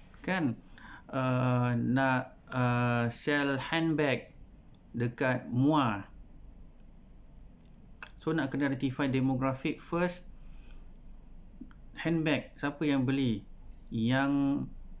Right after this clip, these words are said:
adult, women. Tengok handbagnya harga berapa. Jual handbag harga berapa?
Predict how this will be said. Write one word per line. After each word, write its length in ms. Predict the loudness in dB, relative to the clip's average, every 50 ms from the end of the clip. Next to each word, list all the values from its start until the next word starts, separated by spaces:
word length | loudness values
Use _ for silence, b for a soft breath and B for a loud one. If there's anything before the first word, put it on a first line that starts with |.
| -6 -2
adult, 400 | 0 2 2 2 2 0 0 0
women. 480 | 0 2 2 4 4 4 4 2 0 -2 -6 -12 -18 -18 -18 -18 -18 -18 -18 -12 -4
Tengok 400 | 0 0 2 2 2 0 -2 -4
handbagnya 580 | -2 2 4 4 4 4 2 0 2 2 0 2
harga 380 | 2 2 2 2 4 2 2
berapa. 560 | 4 4 2 2 2 2 2 2 2 2 0 -2 -6 -12 -16 -16 -16 -14 -14 -14 -14 -14 -14 -14 -14 -14 -14 -16 -16 -16 -18 -18 -18 -18 -18 -16 -16 B B B B B
Jual 320 | 0 0 2 4 4 2 4
handbag 300 | 4 6 6 6 6 6
harga 180 | 4 4 2 2 4
berapa? 380 | 4 2 2 2 2 2 2